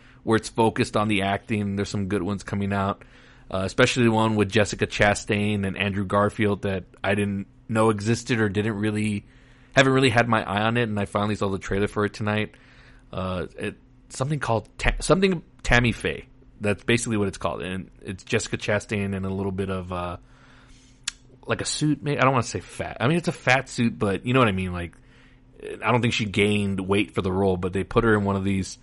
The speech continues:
you know, suits, and she's playing, like, this out of whack character, stuff that she doesn't usually play. So it looks interesting. Kinda wanna see that. Andrew Garfield's also, like, was put in a suit,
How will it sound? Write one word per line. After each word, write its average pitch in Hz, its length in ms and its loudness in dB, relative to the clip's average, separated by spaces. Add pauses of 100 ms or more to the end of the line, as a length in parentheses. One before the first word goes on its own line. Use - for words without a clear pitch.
(520)
you 101 140 -6
know, 95 120 -2
suits, 113 680 2
and 95 760 -4
she's 101 360 -2
playing, 107 440 0
like, 98 200 -2
this 104 380 -2 (140)
out 104 140 4
of 101 120 0
whack 101 240 0
character, 92 420 -2 (160)
stuff - 320 0
that 120 220 2 (520)
she - 160 -2
doesn't 123 240 4
usually 107 360 4
play. 82 320 -2
So 95 420 0
it 110 140 2
looks 123 240 6
interesting. 120 680 2 (460)
Kinda 120 220 4
wanna 120 140 4
see 113 180 0
that. 107 160 4
Andrew 104 240 0
Garfield's 104 600 2
also, 101 340 2
like, 98 400 -2
was 107 140 -2
put 107 220 -2
in 104 80 -4
a 95 80 -2
suit, 104 500 -2